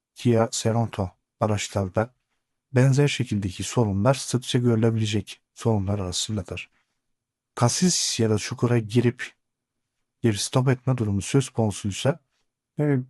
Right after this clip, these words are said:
bilmeniz gerekenlerin başında titreşimden veya sarsıntıdan etkilenen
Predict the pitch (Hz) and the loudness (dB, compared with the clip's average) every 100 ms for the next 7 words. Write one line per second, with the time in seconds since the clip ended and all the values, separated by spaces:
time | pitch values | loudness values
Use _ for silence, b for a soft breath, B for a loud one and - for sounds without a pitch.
0 | - 156 156 151 123 120 98 98 92 95 | 2 4 6 4 4 2 0 -4 -4 -4
1 | 92 104 127 - 101 135 - - 123 - | 0 2 2 0 0 0 -2 0 0 4
2 | 127 139 113 95 92 - 113 - - 107 | 4 4 4 0 -2 0 0 0 -2 -2
3 | 101 131 127 110 - 110 98 117 | 0 2 2 0 -6 -4 0 0